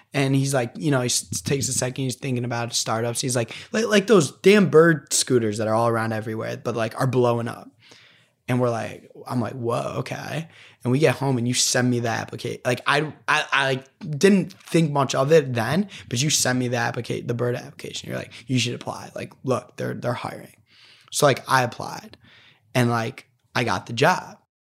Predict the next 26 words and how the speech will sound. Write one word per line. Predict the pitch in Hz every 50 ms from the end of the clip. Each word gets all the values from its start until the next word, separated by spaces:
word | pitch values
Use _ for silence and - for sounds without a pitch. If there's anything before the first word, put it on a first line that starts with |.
| _ _ _ _ _ -
And, | 135 127 123 123 120 123 123 123 120 - - _ _ _ _ _ _ _ _ _ _ -
um, | 127 123 120 120 117 117 - - - _ _ _ _ -
at | 131 139 143
the | 156
time, | 135 - 143 175 180 156
like, | 131 120 - - _ _
a | - 127
little | 127 127 135 160 170
bit | 165 165 160 160
underwhelmed | 139 139 143 147 135 131 131 170 180 - - - - - - -
'cause | - 127 123
I | 127 123
didn't | 131 123 123 - 139 139 143 135 131 -
think | 143 143 135 139
that's | 135 120 - -
what | 131 127 120 123 - - - - - - _ _ _ _ _ _ -
I | - 127
wanted. | 110 110 110 110 123 139 160 185 196 180
And | 147 131
I | 127
didn't | 120 123 127 127
know | 123 120 117
that | 117 120 113 117 123
was, | 123 117 120
like, | 113 110 110
my | 117 110 104 107